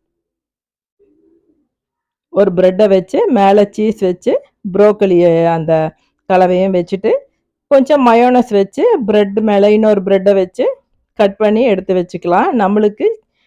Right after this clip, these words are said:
சீஸ் எல்லாம் போடாம யூஸ் பண்ணிக்கலாம். குழந்தைங்க என்னைக்காவது சாப்பிட்றது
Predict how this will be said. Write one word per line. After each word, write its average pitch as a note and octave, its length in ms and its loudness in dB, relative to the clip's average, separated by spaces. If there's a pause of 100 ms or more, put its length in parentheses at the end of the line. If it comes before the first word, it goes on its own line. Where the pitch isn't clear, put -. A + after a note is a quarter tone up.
(280)
சீஸ் C#4 240 0
எல்லாம் A#3 260 2
போடாம G#3+ 420 2
யூஸ் G3+ 260 0
பண்ணிக்கலாம். F3+ 580 -2 (640)
குழந்தைங்க A#3 460 2
என்னைக்காவது G#3+ 420 0
சாப்பிட்றது G#3 580 -2